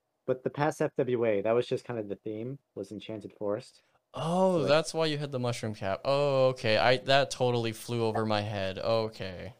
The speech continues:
Speaker 2: I feel
Speaker 1: It
Speaker 2: dumb.
Speaker 1: fit the, I, and I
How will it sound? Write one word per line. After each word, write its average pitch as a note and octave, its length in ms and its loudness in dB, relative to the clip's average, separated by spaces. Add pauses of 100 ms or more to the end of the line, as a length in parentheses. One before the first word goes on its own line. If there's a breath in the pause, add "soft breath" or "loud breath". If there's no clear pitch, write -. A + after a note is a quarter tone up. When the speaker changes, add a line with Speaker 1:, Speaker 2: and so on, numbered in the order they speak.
(500)
Speaker 2:
I A2 140 -2
feel A2 200 -6
Speaker 1:
It D3+ 80 0
Speaker 2:
dumb. F3+ 120 -4
Speaker 1:
fit D#3 180 -2
the, C3+ 100 -4 (1000)
I, A#2 160 -4 (100)
and C3+ 120 -4
I A#2 180 0